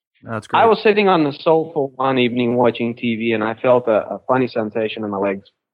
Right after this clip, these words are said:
Speaker 2: I can describe it as something between, like, a tickle and a kind of a buzz feeling. Well, it came, it went. A couple of days later, it came back, and then it was accompanied with some vertigo and, um,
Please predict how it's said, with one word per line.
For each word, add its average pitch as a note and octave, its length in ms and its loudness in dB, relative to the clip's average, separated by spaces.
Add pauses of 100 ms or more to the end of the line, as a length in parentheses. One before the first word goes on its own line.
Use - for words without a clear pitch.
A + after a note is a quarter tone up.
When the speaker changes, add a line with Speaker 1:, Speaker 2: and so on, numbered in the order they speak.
(880)
Speaker 2:
I A#2 140 2
can A#2+ 160 -4
describe A#2 480 0
it A2 80 0
as G2+ 140 -4
something A#2 360 -2
between, A2+ 580 -4
like, G2+ 220 -4
a F#2+ 80 -6
tickle A2 640 0 (320)
and G#2 340 -4 (100)
a G2+ 60 -10
kind A2 180 -2
of G2+ 80 -2
a G2 60 2
buzz G2 500 2 (800)
feeling. G2 460 -2
Well, C3 200 6
it C#3+ 140 2
came, D3 300 4
it - 160 -2
went. A#2+ 380 2
A - 300 -20
couple B2+ 220 0
of B2 60 -8
days B2 200 4
later, A#2 300 4
it A2+ 160 -2
came A2 160 -2
back, G#2+ 380 2
and G#2+ 120 -4
then A2+ 140 -2
it A2 60 -2
was G#2+ 180 -6
accompanied A2 580 -2
with A2 160 -4
some G#2 160 -6
vertigo B2 680 4 (560)
and, A#2 400 2
um, A2+ 480 4